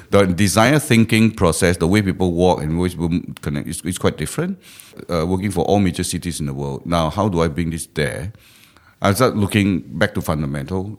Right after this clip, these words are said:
the, the social fabric, the people, the way they use the space, they do, they do public transport, how do they interact, et cetera. So you need to, you need to, you know, use that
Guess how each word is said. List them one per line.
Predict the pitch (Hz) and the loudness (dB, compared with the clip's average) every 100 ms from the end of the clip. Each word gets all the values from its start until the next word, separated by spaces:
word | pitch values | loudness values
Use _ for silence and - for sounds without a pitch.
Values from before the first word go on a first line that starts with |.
| _ | _
the, | - 80 71 71 | -6 -4 -4 -6
the | 76 | -8
social | - 87 95 85 | -4 -2 -2 -4
fabric, | 71 62 73 - | -4 -8 -10 -10
the | 73 | -14
people, | - 110 98 - 90 85 87 | -10 -4 -4 2 2 2 0
the | 69 | -6
way | 73 82 | -4 -4
they | 71 | -6
use | 67 71 95 | -8 -4 -4
the | 101 | -4
space, | 107 - 95 90 85 82 | -8 0 4 4 2 -2
they | - | -4
do, | 73 87 | -4 -4
they | 76 | -4
do | 78 | -6
public | 78 104 110 110 | -8 -4 -2 0
transport, | - 98 92 - 101 95 - - - - | 2 2 0 2 4 2 -2 -16 -20 -4
how | 104 | 0
do | 101 85 | 0 0
they | 87 | 0
interact, | - 90 90 85 - | 0 0 2 2 0
et | 73 | -6
cetera. | - - 80 71 | -12 -10 -6 -4
So | - 123 - - | 2 2 2 -4
you | 95 98 | -2 0
need | 95 117 123 | 4 2 0
to, | - 82 73 58 | -6 -4 -4 -6
you | - | -4
need | 95 117 | -2 -2
to, | - 80 64 - _ _ | -4 -8 -8 -16 _ _
you | 92 | -4
know, | 85 | -2
use | 104 98 107 | 0 0 0
that | 92 | -2